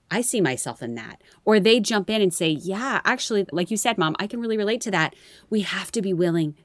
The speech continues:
to stop the story and to attune with what they're feeling and to say, "Okay, Lord, I don't have to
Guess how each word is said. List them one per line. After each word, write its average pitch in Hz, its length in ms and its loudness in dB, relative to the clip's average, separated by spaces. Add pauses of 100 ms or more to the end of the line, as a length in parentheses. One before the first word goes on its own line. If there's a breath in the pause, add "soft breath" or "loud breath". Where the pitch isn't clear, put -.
to 170 100 -8
stop 160 380 -6
the 214 100 -4
story 131 560 -4 (180 soft breath)
and 170 160 0
to 165 140 0
attune 175 520 2
with 147 180 -2
what 160 140 -2
they're 190 140 0
feeling 220 480 2
and 170 100 2
to 175 60 0
say, 170 220 0 (100)
"Okay, 233 260 6
Lord, 143 320 0
I 190 80 6
don't 233 140 4
have 208 240 -2
to 170 320 4